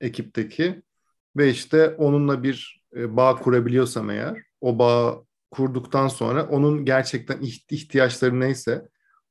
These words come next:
o ihtiyaçlar, e, benim ekibimde uzun süre kalmamayı da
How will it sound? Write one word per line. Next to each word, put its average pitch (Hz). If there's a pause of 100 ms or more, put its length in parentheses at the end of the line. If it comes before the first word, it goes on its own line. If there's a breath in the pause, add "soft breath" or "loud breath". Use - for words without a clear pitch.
o 143
ihtiyaçlar, 151 (600)
e, 110 (680)
benim 147
ekibimde 156 (880)
uzun 147
süre 156
kalmamayı 147
da 127